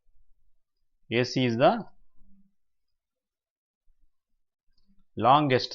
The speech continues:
side. ఏసీ అనేది మనకి లాంగెస్ట్ సైడ్ అవుతుంది అనమాట, లాంగెస్ట్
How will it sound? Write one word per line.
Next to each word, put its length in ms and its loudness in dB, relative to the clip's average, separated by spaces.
side. 240 -10
ఏసీ 300 0
అనేది 200 4
మనకి 200 -2
లాంగెస్ట్ 560 2
సైడ్ 240 6
అవుతుంది 220 -4
అనమాట, 160 -10
లాంగెస్ట్ 520 -4